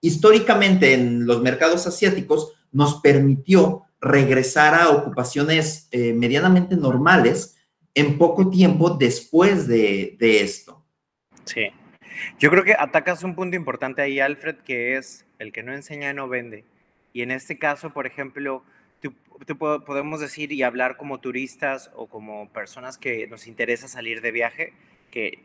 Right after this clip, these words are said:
Speaker 2: yo sé que el, el perfil de los cuatro es así, nos gusta salir. Y, y de verdad, muchas veces ahorita el precio de sentirte tranquilo, dónde llegas o dónde puedes poner a tu familia, eh, pa-, vamos, lo pagas, ¿sabes?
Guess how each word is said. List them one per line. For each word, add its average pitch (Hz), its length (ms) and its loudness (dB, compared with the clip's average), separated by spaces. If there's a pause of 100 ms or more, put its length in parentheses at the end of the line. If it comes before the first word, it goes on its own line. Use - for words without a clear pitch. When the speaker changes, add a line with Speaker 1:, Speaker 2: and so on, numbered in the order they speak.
(140)
Speaker 2:
yo 123 120 -10
sé 135 120 -12
que 135 100 -6
el, 120 180 -6
el 123 140 -8
perfil 131 340 -10
de 135 80 0
los 127 160 -4
cuatro 135 340 -4
es 127 100 -8
así, 139 400 -16
nos 107 160 -16
gusta 113 220 -16
salir. 117 360 -8 (560)
Y, 139 240 -2
y 151 120 0
de 143 140 6
verdad, 147 600 0
muchas 156 340 -14
veces 170 220 -14
ahorita 151 400 -8
el 139 180 -8
precio 156 460 -10
de 160 100 -8
sentirte 143 540 -14
tranquilo, 131 680 -14
dónde 127 280 -16
llegas 123 520 -10
o 120 80 -20
dónde 120 260 -18
puedes 131 360 -12
poner 120 320 -12
a 127 80 -10
tu - 80 -20
familia, 123 720 -10 (420)
eh, 131 480 -10
pa-, 165 140 -8 (240)
vamos, 147 500 -8 (140)
lo 135 200 -6
pagas, 143 380 -4
¿sabes? 143 400 -10